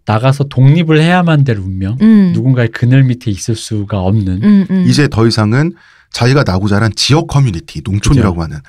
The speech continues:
Speaker 3: 거기 못 있어요.
Speaker 1: 그죠. 그 그늘 밑에 어떤 혜택을 받을 수 없는 첫 세대인 거죠.
Speaker 2: 네.
Speaker 1: 어, 내 애를 누군가 키워준다든가.
Speaker 2: 네.
Speaker 1: 그러니까 물론 부잣집 애들은 안 그렇겠지만
Speaker 2: 음, 음.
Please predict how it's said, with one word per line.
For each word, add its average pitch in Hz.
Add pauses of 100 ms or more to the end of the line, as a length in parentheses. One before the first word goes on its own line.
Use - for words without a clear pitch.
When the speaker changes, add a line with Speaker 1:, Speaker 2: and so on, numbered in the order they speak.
(300)
Speaker 3:
거기 110
못 104
있어요. 69 (180)
Speaker 1:
그죠. 90
그 120 (200)
그늘 139
밑에 139 (300)
어떤 120
혜택을 196
받을 -
수 -
없는 135
첫 -
세대인 120
거죠. 87
Speaker 2:
네. 90
Speaker 1:
어, 85 (100)
내 107
애를 123 (380)
누군가 107
키워준다든가. 92 (180)
Speaker 2:
네. 175
Speaker 1:
그러니까 113
물론 143
부잣집 196
애들은 139
안 90
그렇겠지만 107
Speaker 2:
음, 190
음. 180